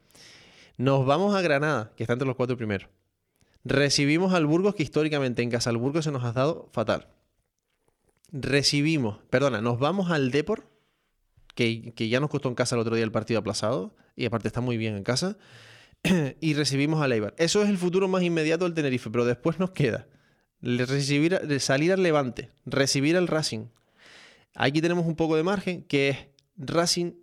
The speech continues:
fu-, eh, Racing en casa y Cartagena fuera, podamos, puede ser que rasquemos algo. Recibimos al Oviedo, que puede ser también que rasquemos algo, pero es que el último partido es el Almería, que es el claro aspirante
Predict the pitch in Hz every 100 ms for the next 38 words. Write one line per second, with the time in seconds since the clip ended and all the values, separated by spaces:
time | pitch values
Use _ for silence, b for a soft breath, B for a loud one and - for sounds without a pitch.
0 | _ - - 156 139 151 151 170 147 139
1 | 127 123 127 123 127 156 165 170 175 143
2 | 143 151 151 _ 151 165 151 151 143 127
3 | 131 123 113 110 110 b b b b -
4 | 120 131 147 151 139 135 135 113 110 151
5 | 147 143 123 123 117 110 107 113 110 143
6 | 160 127 131 - 123 - 156 147 135 120
7 | 113 135 147 147 135 120 123 123 104 110
8 | 107 117 127 - 117 127 -